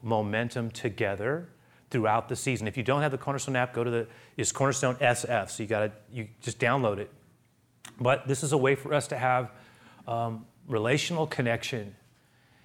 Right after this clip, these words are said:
and to just commit to a very small way of staying open to the Lord. I'm calling it Rise and Shine. We're calling it Rise and Shine.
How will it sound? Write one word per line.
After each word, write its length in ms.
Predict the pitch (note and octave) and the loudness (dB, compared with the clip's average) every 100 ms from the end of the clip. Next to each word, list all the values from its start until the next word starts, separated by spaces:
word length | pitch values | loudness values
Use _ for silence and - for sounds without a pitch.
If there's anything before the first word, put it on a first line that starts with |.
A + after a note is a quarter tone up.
| - | -6
and 140 | C3+ B2 | 0 0
to 60 | |
just 240 | A2+ C#3 - | 2 -2 -2
commit 320 | - B2+ D3+ | 0 2 2
to 120 | D3 | 2
a 40 | A#2 | 4
very 200 | C3+ A#2+ | 4 2
small 580 | - - A#2+ B2+ C3+ B2+ | -2 -2 0 0 0 -2
way 360 | B2 A2 A2+ | 0 0 -2
of 100 | G#2+ | -6
staying 300 | - A#2 G#2 | -6 -4 -4
open 300 | A2 A#2+ B2+ | -2 -2 0
to 80 | A#2 | -2
the 80 | A2 | -2
Lord. 240 | G#2+ G2+ | 0 0
I'm 80 | F#2+ | 0
calling 300 | A2 D3 C#3+ | -2 -2 0
it 100 | B2 | 0
Rise 260 | A2 A2+ A#2+ | 2 2 2
and 120 | B2 | -2
Shine. 420 | - C3 C3 D3+ C3 | -4 -4 -4 -6 -8
We're 120 | G#2+ | -8
calling 300 | - A2 A#2 | -4 -4 -4
it 80 | G#2+ | -2
Rise 240 | A2+ A2 | 0 0
and 100 | A2+ | -2
Shine. 320 | - A#2 B2 | -6 -4 -4